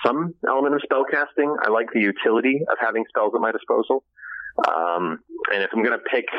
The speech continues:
the, uh, fifth edition class rules, I think my favorite class is the Bard.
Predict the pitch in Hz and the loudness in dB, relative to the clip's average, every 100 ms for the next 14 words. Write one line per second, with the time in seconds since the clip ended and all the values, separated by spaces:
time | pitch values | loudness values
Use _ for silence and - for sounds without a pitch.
0 | - - - - 110 - 107 104 95 92 | -4 -2 -4 -4 -6 -2 2 4 4 2
1 | 90 - - 120 - 110 98 120 101 - | -2 -8 -2 -2 0 -2 0 0 0 -2
2 | - - - - - 107 113 127 117 117 | -8 -16 -14 -4 0 0 -2 0 2 2
3 | 98 - 92 110 104 - - 107 104 104 | -2 -2 -2 0 0 -2 -2 -2 -2 -4
4 | 90 - 85 - | -4 -2 -2 -2